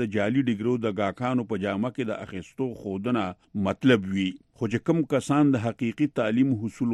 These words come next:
غواړي، دوی په آنلاین کورسونو کې د اندراج د عمل نه لرې ساتلی شي. اخبار د یوې واقعې ذکر هم کړی دی چې یوې زنانه د های سکول د ډیپلومې د اخیستو دپاره د معلوماتو په غرض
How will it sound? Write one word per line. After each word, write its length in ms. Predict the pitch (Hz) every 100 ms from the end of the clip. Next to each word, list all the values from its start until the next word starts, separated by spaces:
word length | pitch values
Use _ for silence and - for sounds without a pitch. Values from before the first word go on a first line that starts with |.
| 101
غواړي، 360 | 120 143 139 131 _ - - 110 90
دوی 140 | 143 156
په 240 | 135 - 113
آنلاین 380 | 110 117 135 139 -
کورسونو 420 | 113 101 135 139 117
کې 200 | 127 113
د 20 | - 107
اندراج 480 | 98 107 120 131 110
د 80 | 113 107
عمل 220 | 98 127 127
نه 60 | 98 90 - _ -
لرې 340 | 117 151 127 117
ساتلی 400 | 98 - 101 95 -
شي. 140 | 101 90 - - 104
اخبار 360 | 92 98 123 113
د 80 | 113
یوې 200 | 107 104 101
واقعې 360 | 98 - 110 101
ذکر 240 | 110 107 101
هم 160 | 127 135
کړی 180 | 135 131 127
دی 80 | 127
چې 160 | 117 117 101
یوې 160 | 101 92
زنانه 380 | 98 92 107 117 104 - _ 110
د 120 | 107 85
های 200 | 123 147 135
سکول 260 | - 143 143 117
د 80 | 104
ډیپلومې 540 | 95 110 104 123 131
د 140 | 120 101
اخیستو 440 | - 95 - 123 117
دپاره 400 | 98 117 120 110
د 60 | 101
معلوماتو 600 | 98 98 98 120 127 104
په 160 | 107 92
غرض 260 | 98 113